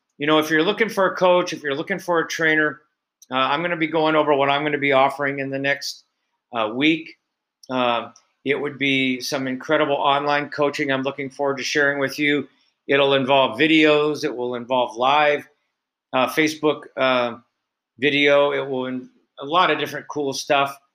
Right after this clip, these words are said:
And I'm really looking forward to sharing that with you. Um, but again,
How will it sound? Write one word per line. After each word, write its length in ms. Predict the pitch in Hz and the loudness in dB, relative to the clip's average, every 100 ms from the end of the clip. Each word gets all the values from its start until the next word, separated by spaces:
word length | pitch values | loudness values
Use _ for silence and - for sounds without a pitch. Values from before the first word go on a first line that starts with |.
| _ _ - | _ _ -2
And 80 | 139 | 0
I'm 100 | 147 | 4
really 220 | 156 160 | 4 4
looking 300 | 156 156 135 | 2 -2 -6
forward 400 | - 147 147 151 | -4 0 0 0
to 80 | 127 | -6
sharing 420 | - 151 147 147 | 0 2 2 0
that 180 | 143 147 | -2 -2
with 220 | 143 139 | -6 -4
you. 300 | 147 147 147 _ _ _ _ - | -6 -6 -8 _ _ _ _ -2
Um, 460 | 123 120 107 101 _ _ - - | 0 0 -2 -8 _ _ -12 -2
but 120 | 143 | 0
again, 500 | 143 131 185 123 - | 0 2 2 2 -2